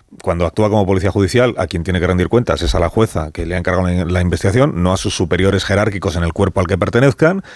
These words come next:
La propia jueza expresamente ha dicho, "No se informe de esta investigación a nadie que no sea yo", y por tanto no vale ese como motivo para alegar que se ha perdido la confianza en el coronel Pérez de los Cobos. Que es una forma de decir, "Si usted ha perdido la confianza,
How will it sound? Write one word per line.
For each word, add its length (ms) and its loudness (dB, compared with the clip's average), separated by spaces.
La 180 -4
propia 280 0
jueza 260 2
expresamente 640 0
ha 40 4
dicho, 280 2
"No 120 0
se 120 0
informe 340 0
de 60 0
esta 140 -2
investigación 500 0
a 100 -2
nadie 300 2
que 100 -2
no 80 -2
sea 180 2
yo", 300 4
y 120 -8
por 180 -4
tanto 400 0
no 240 2
vale 280 4
ese 220 0
como 200 0
motivo 500 2
para 240 -2
alegar 320 -2
que 80 -4
se 80 -2
ha 60 0
perdido 260 2
la 80 2
confianza 480 0
en 100 0
el 180 0
coronel 340 0
Pérez 160 0
de 40 -2
los 140 -6
Cobos. 280 -8
Que 80 -2
es 120 2
una 140 4
forma 180 2
de 40 0
decir, 160 0
"Si 80 -6
usted 160 -2
ha 40 -2
perdido 200 2
la 80 0
confianza, 560 0